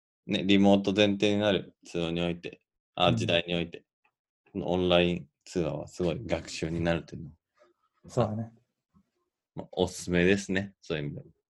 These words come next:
Speaker 2: うん。
Speaker 1: まあ、おすすめだよね。これからも、まあ、なんかずっと続けれる限り続けていきたいなっていうのはあるよね。
Speaker 2: うん。そうですね。
Speaker 1: うん。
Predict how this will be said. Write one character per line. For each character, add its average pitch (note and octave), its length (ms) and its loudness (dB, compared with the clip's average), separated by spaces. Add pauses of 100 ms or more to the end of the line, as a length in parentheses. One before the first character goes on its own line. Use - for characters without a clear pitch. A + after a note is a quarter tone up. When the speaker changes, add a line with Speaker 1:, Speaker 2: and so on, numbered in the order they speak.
(140)
Speaker 2:
う C3+ 80 2
ん。 G#2 540 2
Speaker 1:
ま D3 80 0
あ、 - 40 6
お C#3+ 40 6
す C#3+ 60 -4
す F#3+ 60 0
め G#3+ 80 2
だ C4+ 120 2
よ G#3 80 6
ね。 C3 200 4
こ E3+ 120 0
れ F3+ 100 6
か F#3 120 8
ら F3+ 100 8
も、 F3 240 6
ま F3+ 180 8
あ、 A2 40 6
な G#2 140 4
ん - 20 -4
か F#2 180 2
ず G#2+ 100 -2
っ - 40 -4
と B2 500 2 (640)
続 B2+ 240 -2
け B2+ 160 8
れ A2+ 120 8
る A2 100 0
限 G#2+ 260 4
り F#2 140 -4
続 F#2+ 200 0
け F#2+ 100 0
て F#2 80 2
い F2+ 80 2
き F#2+ 60 -14
た D#2 120 0
い D#2 40 -2
な D#2 120 -2
っ D2 40 -12
て D2+ 100 -10
い - 20 -8
う D2+ 40 -10
の D2+ 60 -2
は D#2 60 0
あ - 20 -2
る D#2+ 100 -4
よ - 60 -10
ね。 D#2+ 220 -8 (160)
Speaker 2:
う D#3 80 0
ん。 G#2+ 340 2 (360)
そ G#2 220 -6
う - 40 -6
で - 160 -8
す - 100 -20
ね。 - 60 -20 (520)
Speaker 1:
う - 20 -14
ん。 D#2+ 140 -16